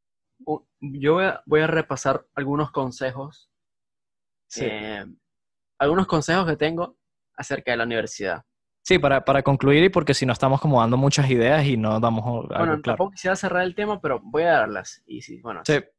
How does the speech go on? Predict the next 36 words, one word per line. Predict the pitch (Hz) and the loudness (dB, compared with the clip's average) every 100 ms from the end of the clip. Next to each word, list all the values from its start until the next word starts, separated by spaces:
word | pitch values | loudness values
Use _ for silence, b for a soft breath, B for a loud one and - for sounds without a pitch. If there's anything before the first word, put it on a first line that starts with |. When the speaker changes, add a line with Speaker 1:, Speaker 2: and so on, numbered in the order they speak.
| _ | _
Speaker 1:
si, | |
si | _ 104 | _ -12
seguimos | 107 117 131 | -6 -4 -2
hablando | 113 117 120 | 0 -2 -4
no | 110 | -8
pasa | 104 - | -14 -18
nada. | - _ _ _ - _ _ - | -20 _ _ _ -20 _ _ -4
Speaker 2:
Sí. | 170 | -2
Speaker 1:
Como | 147 143 | -2 -6
que | 139 | -6
consejos. | 147 135 - 123 127 - - _ | -4 -4 -4 -6 -8 -20 -20 _
Una | - 147 147 | -10 -6 -6
cosa. | 87 - - _ _ _ _ _ | -8 -12 -18 _ _ _ _ _
Estudia | - - 226 240 | -20 -4 2 4
lo | 220 | 4
que | 131 | 2
gusta, | 117 - - _ _ | -2 -4 -20 _ _
lo | 135 | -2
que | 131 | 0
te | 123 | 0
gusta. | 117 117 - 127 _ _ _ _ _ _ _ | -2 -4 -10 -20 _ _ _ _ _ _ _
Speaker 2:
Sí. | - 143 | -6 -6
Speaker 1:
O | - _ _ _ _ _ _ _ _ _ _ _ | -6 _ _ _ _ _ _ _ _ _ _ _
sea, | - 143 | -4 0
nunca | 156 175 190 | 0 0 0
complazcas | 175 147 143 131 160 156 | 0 0 -2 -2 -4 -6
a | |
tus | 139 - | -8 -2
padres. | 120 101 - - - - _ _ _ _ | 0 0 -4 -12 -20 -20 _ _ _ _
O | - | -6
sea, | 127 | -4
no | 123 123 | -4 -2
sé, | 151 | 2
Speaker 2:
Jamás. | 123 123 | 2 2
Speaker 1:
no | |
es | 120 | -6